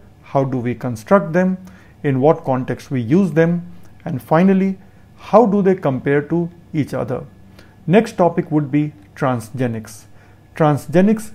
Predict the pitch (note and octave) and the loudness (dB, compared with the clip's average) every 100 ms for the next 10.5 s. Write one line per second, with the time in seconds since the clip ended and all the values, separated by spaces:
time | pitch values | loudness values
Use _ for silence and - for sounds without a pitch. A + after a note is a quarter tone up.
0 | - D3 C3 A#2+ D#3 D#3+ F3 F3+ E3+ C#3+ | -8 -4 -4 -2 0 0 0 -2 -2 -2
1 | C3+ D3+ D3+ D3+ D3+ C3 A#2+ A#2+ C3 B2+ | 0 -2 -2 -6 -4 -6 -6 -6 -6 -6
2 | - A#2 A2 A2 A2+ - - - - - | -6 -6 -4 -6 -8 -10 -14 -16 -20 -20
3 | - - - F#3 F#3 F3 - D3+ - C3+ | -20 -8 2 4 4 -2 -6 -4 -2 -4
4 | B2+ A2 C#3+ D#3 E3 E3+ - C#3+ C3+ B2+ | -2 -2 -2 0 -2 -6 -10 -6 -4 -2
5 | C#3 C#3+ D3 - D3 C#3 - B2+ A#2 C3 | -2 -2 -4 -6 -6 -4 -4 -4 -4 -4
6 | C3+ C3 - - D#3 B2 A#2+ B2 C#3+ - | -4 -4 -8 -12 -6 -4 -4 -8 -14 -20
7 | - - - - - - G3+ A3 F#3+ E3+ | -20 -20 -20 -20 -10 2 4 6 4 2
8 | D3+ D3 D#3 D#3 - - - - - - | -2 -2 0 -2 -6 -18 -20 -20 -20 -6
9 | D3 E3 F3 - - - C3+ A#2+ C#3+ F3+ | 4 6 4 0 -6 -4 -2 0 0 2
10 | F#3 D#3+ C#3+ C#3+ | 2 4 2 0